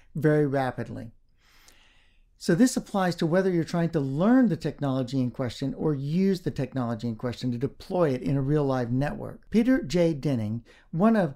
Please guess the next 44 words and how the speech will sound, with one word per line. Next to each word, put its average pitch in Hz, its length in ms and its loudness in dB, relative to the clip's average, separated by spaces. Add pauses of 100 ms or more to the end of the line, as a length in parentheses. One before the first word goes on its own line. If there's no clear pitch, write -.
(100)
the 156 100 -2
pioneers 214 800 4
of - 140 -6
inter-, 160 260 -2
of 151 160 -2
the 143 160 -2
internet, 120 420 -2 (300)
recently 233 500 2
published 131 480 -6
an - 120 -6
article 127 500 -4 (220)
on 147 220 2
navigating 165 580 0
technology 131 580 -4
called 127 440 -4 (260)
Navigating 175 720 0
with 143 160 -2
Accelerated 135 640 -2
Technology. 123 600 -6 (280)
It 254 80 -2
was 262 160 -2
published 208 480 -2
in 143 100 -2
A 170 140 -2
C 160 240 -2
M 139 140 0
Q, 175 260 -2
so 147 120 -6
you 160 160 0
can 147 200 -4
find 214 340 2
this 143 140 -4
article 143 500 -4 (260)
in 202 180 4
the 185 140 -2
A 156 120 -2
C 147 240 -2
M 139 160 -2
Digital 143 360 -2
Library 123 600 -2
if 143 180 -8
you're 131 160 0
a 127 60 0
member. 127 420 -2